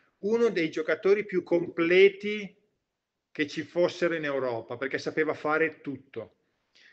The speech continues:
E, e Ugo era un vincente, perché quando serviva faceva le cose che, che, di, di cui la squadra aveva bisogno, era tostissimo, un atleta pazzesco.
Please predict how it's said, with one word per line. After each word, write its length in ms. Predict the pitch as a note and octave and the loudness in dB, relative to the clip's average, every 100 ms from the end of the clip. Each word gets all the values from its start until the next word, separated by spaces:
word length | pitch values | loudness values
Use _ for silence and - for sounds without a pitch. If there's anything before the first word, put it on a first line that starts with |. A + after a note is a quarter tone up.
| _ | _
E, 320 | - C#3+ D3 D3 | 0 4 4 6
e 120 | F#3 | 8
Ugo 460 | G3+ A3 G#3 A#3+ A3+ | 10 8 6 8 8
era 580 | F3 E3+ F3 E3+ D#3+ D#3 | 6 2 0 0 -2 -4
un 160 | D#3+ | -8
vincente, 640 | D#3 D3+ - F3 D3 C3+ C3+ | -14 -12 -8 -6 -6 -12 -14
perché 260 | C3 C#3 | -10 -10
quando 380 | C#3+ D#3 E3 D3+ | -6 -6 -6 -10
serviva 760 | - D#3 C3+ D#3 F3+ D#3 E3+ F3 | -6 -6 -6 -8 -6 0 0 0
faceva 400 | D3 - D3 C#3+ | -4 -8 -8 -6
le 100 | C#3 | -6
cose 260 | D3 C#3 | -6 -6
che, 500 | D3 C#3+ C#3 C3 B2 - _ _ | -6 -6 -4 -4 -6 -10 _ _
che, 280 | - C3+ C3 | -8 -6 -6
di, 120 | C3 | -10
di 120 | B2+ | -12
cui 180 | C3+ D3+ | -6 0
la 80 | D3+ | 2
squadra 320 | B2 D3+ C#3+ | 2 0 2
aveva 220 | C#3+ C#3+ | 0 0
bisogno, 840 | C#3 C#3+ C3+ D#3 D#3+ E3+ F3+ F3+ - | -2 -2 0 0 0 0 -2 -2 -6
era 540 | C#3 C3 C3 B2+ B2+ C3 | -4 -2 0 0 0 -2
tostissimo, 720 | C#3 B2+ - C#3 C3+ - B2+ | -8 -10 -10 -10 -10 -10 -10
un 80 | C3 | -8
atleta 460 | B2 D3 E3 D#3+ | -2 2 2 2
pazzesco. 880 | - C#3+ - - C#3+ C#3 - D3+ C#3 | -2 -4 -6 -4 -4 -4 -2 0 0